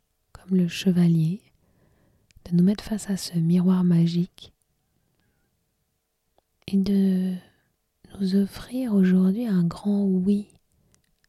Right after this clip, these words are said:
dans l'entièreté de ce que nous sommes. Un grand oui. De mettre, euh, ce courage, cette présence,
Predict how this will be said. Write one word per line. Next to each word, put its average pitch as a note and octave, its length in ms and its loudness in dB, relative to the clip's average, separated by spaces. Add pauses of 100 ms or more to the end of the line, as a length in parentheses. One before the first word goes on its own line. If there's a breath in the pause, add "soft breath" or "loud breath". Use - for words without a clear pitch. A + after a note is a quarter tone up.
(200)
dans F#3+ 120 0
l'entièreté G3+ 720 -2
de F#3 120 0
ce - 120 -4
que G3 120 -6
nous F3+ 160 0
sommes. F3 420 -2 (1800)
Un F#3+ 100 2
grand G#3 380 -2
oui. G3+ 360 -2 (3500)
De G3+ 100 -2
mettre, A3+ 400 -10
euh, G3 260 0 (160)
ce - 160 -8
courage, G3 680 -2
cette - 300 -10
présence, F#3+ 800 0